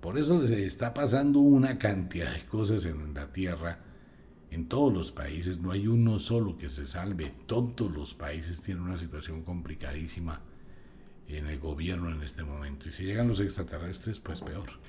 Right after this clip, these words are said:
Pues esperemos, mire, viva, disfrute, gócese la vida, cuídese muchísimo, no se contagie, no se contamine ni mentalmente ni físicamente y no se adelante a los acontecimientos.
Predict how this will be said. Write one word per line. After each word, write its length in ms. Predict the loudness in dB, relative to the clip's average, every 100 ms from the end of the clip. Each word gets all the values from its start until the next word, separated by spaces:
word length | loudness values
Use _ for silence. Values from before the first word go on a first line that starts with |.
| -2
Pues 180 | 6 8
esperemos, 840 | 8 6 4 4 6 6 8 8
mire, 380 | 8 8 6 4
viva, 520 | 2 4 6 4 2
disfrute, 1000 | 0 0 0 2 8 10 10 8 2 2
gócese 520 | 4 6 6 4 4 4
la 160 | 2
vida, 540 | 0 2 2 2 -2 -2
cuídese 420 | 8 12 12 8
muchísimo, 840 | 0 -4 -6 -2 -2 -2 -4 -6 -6
no 200 | -4 0
se 160 | 0 -2
contagie, 640 | -4 -6 -6 -6 -4 -6
no 140 | -6
se 100 | -6
contamine 680 | -6 -8 -8 -8 -4 -2 -2
ni 160 | -2 -2
mentalmente 800 | -4 -8 -8 -4 0 0 0
ni 120 | -6 -8
físicamente 840 | -10 -10 -4 2 4 4 0 -4 -12 -18 -18 -20 -20 -14
y 100 | 0
no 200 | 8 8
se 160 | 8 6
adelante 680 | 4 2 0 0 2 2 0
a 40 |
los 200 | -2 -4
acontecimientos. 1160 | -6 -6 -8 -8 -8 -6 -6 -6 -8 -10 -10 -12